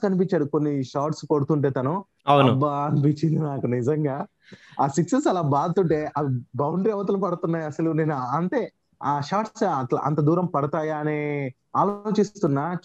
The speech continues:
Speaker 1: చూస్తే అది సిక్స్ గా మళ్ళీ చేస్తున్నాడు.
Speaker 2: <laughs>
Speaker 1: Oh my God అనిపించింది. ఓవరాల్ గా ఇన్నింగ్స్ లో మన వాళ్ళు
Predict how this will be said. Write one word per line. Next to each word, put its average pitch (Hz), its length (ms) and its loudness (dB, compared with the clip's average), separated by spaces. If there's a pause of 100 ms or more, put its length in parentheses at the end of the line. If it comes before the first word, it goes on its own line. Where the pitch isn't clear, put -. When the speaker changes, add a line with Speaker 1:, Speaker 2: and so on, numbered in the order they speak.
Speaker 1:
చూస్తే 208 240 -2
అది 185 140 0
సిక్స్ - 280 -8
గా 196 100 2
మళ్ళీ 185 260 0
చేస్తున్నాడు. 165 480 -2 (260)
Speaker 2:
<laughs> - 120 10
Speaker 1:
Oh 160 140 8
my 170 140 4
God 151 240 2
అనిపించింది. 143 400 0
ఓవరాల్ 180 360 2
గా 208 220 0
ఇన్నింగ్స్ 180 400 -2
లో 175 180 2
మన 156 180 0
వాళ్ళు 165 220 0